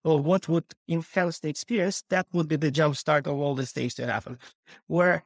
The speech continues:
the amount of users using it, having fun with it, will not just double, but go up, uh, like, in geometrical speed.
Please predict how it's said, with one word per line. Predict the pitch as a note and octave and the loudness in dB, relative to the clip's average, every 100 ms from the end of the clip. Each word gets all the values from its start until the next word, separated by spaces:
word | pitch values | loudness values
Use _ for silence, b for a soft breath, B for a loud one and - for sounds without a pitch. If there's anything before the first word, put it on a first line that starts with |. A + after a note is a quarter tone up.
| _ | _
the | D#3+ F3+ F3+ F3 - | 0 2 4 2 4
amount | E3 F#3 G#3+ | 4 6 6
of | F3+ E3+ D#3 | 6 6 4
users | D#3+ G#3 F3 E3 - - | 0 0 2 0 -2 -8
using | C3 G3 F3+ C#3+ | -2 0 2 2
it, | D3 E3 - - | 2 0 -6 -6
having | F#3+ F3+ E3 | -2 0 -2
fun | - F3+ F#3 | 0 2 4
with | E3 D3 | 4 2
it, | F3+ G3 - | 0 -2 -2
will | D#3+ F3 | 0 4
not | G#3 | 2
just | - E3+ - | 2 -4 2
double, | C#3+ B2+ F3 C#4 | 2 4 2 0
but | D#3+ E3 - _ | 2 0 0 _
go | F3+ F3+ | 2 4
up, | F3 F#3 - - | 6 4 0 -4
uh, | D3 | 0
like, | D3+ D3 | 0 2
in | E3 | 0
geometrical | - E3 E3+ E3 D3+ D3 C#3+ | 2 2 2 0 2 0 0
speed. | - - A3+ E4 | -4 -6 -2 -2